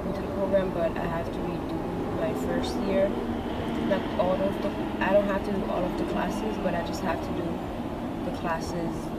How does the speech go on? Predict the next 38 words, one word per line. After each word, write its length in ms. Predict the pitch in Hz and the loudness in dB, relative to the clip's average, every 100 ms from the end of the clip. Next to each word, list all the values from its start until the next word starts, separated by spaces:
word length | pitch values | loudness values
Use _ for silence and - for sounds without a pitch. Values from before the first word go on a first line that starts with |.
| - - - - | -4 -6 -4 -2
the 60 | |
class 280 | 185 185 170 | 0 0 0
that 140 | - 170 | 0 2
I 100 | 156 | 2
fail 380 | 170 185 190 185 | 2 0 2 2
along 340 | 160 165 160 | 2 2 0
with 140 | 156 | -2
another 240 | 160 160 170 - | -2 -2 -2 -2
class, 240 | 175 175 | -2 -2
because 400 | - - 160 156 | -6 -4 -4 -2
they 140 | 156 151 | -2 -2
go 160 | 160 | -2
hand 220 | 156 151 | -2 0
in 100 | 147 | 0
hand 220 | 151 170 170 | -4 -4 -4
even 180 | 160 | -4
if 160 | 156 156 | -4 -2
I 180 | 151 147 - | -4 -4 -6
pass 240 | 156 156 - | -8 -8 -8
the 80 | 165 | -6
other 120 | 165 | -6
class. 340 | - 185 185 180 - - - - - - - - - - - - | -6 -6 -8 -8 -12 -14 -14 -16 -16 -16 -16 -16 -16 -16 -14 -6
Um, 360 | 170 170 175 165 - - - - - - - - - - | -4 -2 -4 -8 -12 -14 -16 -16 -16 -16 -16 -16 -12 -4
I'm 120 | 156 | -4
feeling 400 | - 226 240 208 143 | 0 2 4 2 0
very, 540 | 123 143 143 135 131 - - | -2 -2 -2 -4 -4 -8 -8
like, 200 | 76 73 - - - - - - - - - | -6 -6 -8 -16 -16 -16 -16 -18 -18 -12 -10
when 160 | - 185 | -2 0
I 80 | 185 | 0
failed, 460 | - 185 185 202 | 0 0 2 2
I 80 | 196 | 0
felt 320 | 180 202 185 | -4 -2 -2
extremely 480 | - - - 175 175 | -4 -10 -8 -6 -6
depressed. 580 | 165 160 - 160 165 - | -6 -8 -8 -6 -6 -8
I 80 | 170 | -10
was 200 | 165 170 - | -8 -10 -10
so 140 | - 170 | -10 -10
sad. 400 | - 80 - | -8 -8 -6